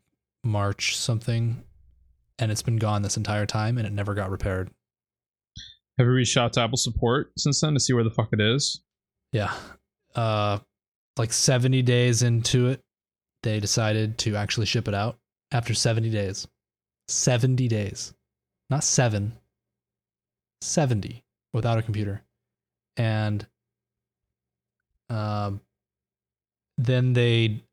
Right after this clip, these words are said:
Speaker 1: they increased the repair cost because, I don't know, something about the motherboard. I think they thought, my guess, they didn't tell me at all what it was.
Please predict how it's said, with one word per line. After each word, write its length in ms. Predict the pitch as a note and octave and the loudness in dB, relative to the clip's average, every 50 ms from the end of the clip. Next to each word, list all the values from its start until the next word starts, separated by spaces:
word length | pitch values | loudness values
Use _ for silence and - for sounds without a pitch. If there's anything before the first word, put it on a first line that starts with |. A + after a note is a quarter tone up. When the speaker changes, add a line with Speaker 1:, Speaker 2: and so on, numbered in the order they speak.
| _ _ _ _ - | _ _ _ _ -2
Speaker 1:
they 200 | C3+ B2 A#2 A2+ | -2 0 0 0
increased 400 | A#2+ B2 A#2 - C#3 B2+ A2+ - | 0 -2 0 2 0 0 0 0
the 80 | - A#2 | 0 -2
repair 360 | G#2 G2 - - B2+ B2+ C3 | -2 0 0 0 0 0 0
cost 520 | A#2+ - A2 G2 F#2+ F#2 - - - - _ _ _ _ - - _ _ _ _ _ _ _ _ _ _ _ _ _ _ _ _ _ _ _ _ _ _ _ _ _ - | -2 -2 -4 -4 -4 -4 -6 -8 -10 -10 _ _ _ _ -20 -20 _ _ _ _ _ _ _ _ _ _ _ _ _ _ _ _ _ _ _ _ _ _ _ _ _ -8
because, 680 | A#2+ - - A#2 G#2+ G2+ G2 F#2+ F#2+ F#2+ - - - _ - - _ _ _ _ _ _ _ _ _ _ _ _ _ _ _ _ _ _ _ _ _ _ _ - | -8 -4 -2 -2 0 0 0 -2 -2 -4 -6 -8 -8 _ -20 -20 _ _ _ _ _ _ _ _ _ _ _ _ _ _ _ _ _ _ _ _ _ _ _ -6
I 40 | G#2+ | -6
don't 80 | G2 F#2+ | -4 -4
know, 140 | F#2 F#2+ - | -4 -4 -2
something 260 | - - A#2 A#2 A#2 | 0 0 0 2 2
about 140 | A2+ G2+ - | 0 0 -2
the 40 | A2+ | -2
motherboard. 420 | G#2+ G2+ G2+ G2 G2+ G2 G2 G2+ | -4 -2 -4 -4 -4 -4 -2 -2
I 40 | G2 | 0
think 180 | A2 B2+ A#2+ | 0 0 0
they 140 | A2 A#2 A2 | 2 0 0
thought, 340 | G2 - A#2+ A2 G#2+ A2 - _ _ _ _ _ _ _ _ _ _ _ _ _ _ - - | 0 2 0 0 0 -2 -6 _ _ _ _ _ _ _ _ _ _ _ _ _ _ -4 -2
my 100 | A#2 A#2 | 0 0
guess, 360 | A2+ G2+ A2+ G#2+ G#2 G2 - | 2 2 2 2 2 0 0
they 160 | - C3+ B2 | 0 0 0
didn't 420 | A#2+ A#2+ A2+ A#2 A2 - - - - | 2 2 2 0 -2 -4 -8 -10 -4
tell 160 | - B2+ A2+ | -2 0 0
me 120 | G#2 G2+ | 0 0
at 60 | F#2+ F#2+ | -2 -2
all 160 | F#2+ F#2+ F#2 | -2 -2 -2
what 100 | F#2+ F#2+ | -4 -4
it 40 | F#2+ | -4
was. 260 | G2 F#2+ F#2 - | -4 -4 -6 -6